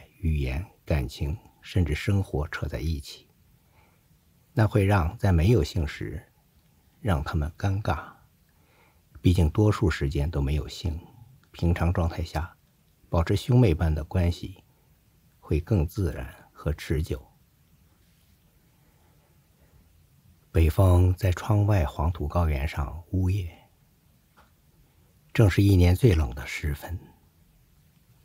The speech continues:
窑洞装了土暖气，不再像知青的年代，满墙挂霜和结冰。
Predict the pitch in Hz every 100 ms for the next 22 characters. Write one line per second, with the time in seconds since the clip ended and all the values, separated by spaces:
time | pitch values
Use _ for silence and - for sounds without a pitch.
0 | _ _ _ _ - 92 85 85 98 78
1 | 78 92 87 85 - 87 73 - - 76
2 | - _ _ _ _ _ - 85 90 85
3 | 90 73 - 98 92 107 90 76 69 71
4 | 76 71 - _ _ _ _ _ - 147
5 | 135 - - 64 73 - - - 78 -
6 | - 78 82 85 - - 80 82 87